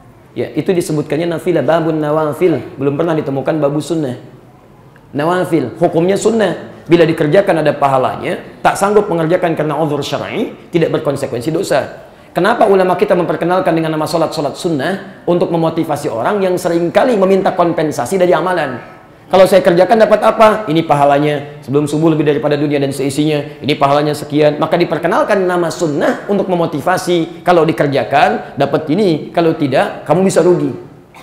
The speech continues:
Paham sampai sini? Quran surah tujuh belas ayat tujuh puluh sembilan. Persis berada setelah sholat fardu.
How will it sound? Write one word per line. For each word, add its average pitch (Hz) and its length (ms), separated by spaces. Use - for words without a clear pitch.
Paham 160 240
sampai 170 100
sini? 208 140
Quran 190 240
surah 175 220
tujuh 156 180
belas 151 320
ayat 147 240
tujuh 139 160
puluh 127 140
sembilan. 113 500
Persis - 380
berada 156 240
setelah - 320
sholat 135 240
fardu. 113 320